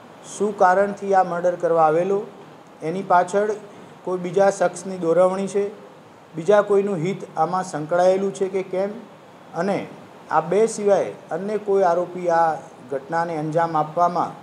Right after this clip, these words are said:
પડદા પાછળ આમની સાથે કે આમની મદદમાં હતા, એ તમામ અત્યારે તપાસ થઈ રહી છે. યુનુસ શેખ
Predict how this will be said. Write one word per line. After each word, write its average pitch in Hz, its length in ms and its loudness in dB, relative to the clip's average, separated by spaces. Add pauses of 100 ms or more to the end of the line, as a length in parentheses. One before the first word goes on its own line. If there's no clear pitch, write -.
(260)
પડદા 160 280 2
પાછળ 165 460 2 (480)
આમની 160 300 -6
સાથે 175 420 2 (340)
કે 160 100 -2
આમની 160 260 0
મદદમાં 160 520 -2
હતા, 143 300 0 (500)
એ 151 60 -4
તમામ 185 500 -2 (160)
અત્યારે 165 300 -2
તપાસ 147 480 -4
થઈ 147 140 -4
રહી 170 160 -2
છે. 185 160 -2 (880)
યુનુસ 185 320 -2
શેખ 214 300 2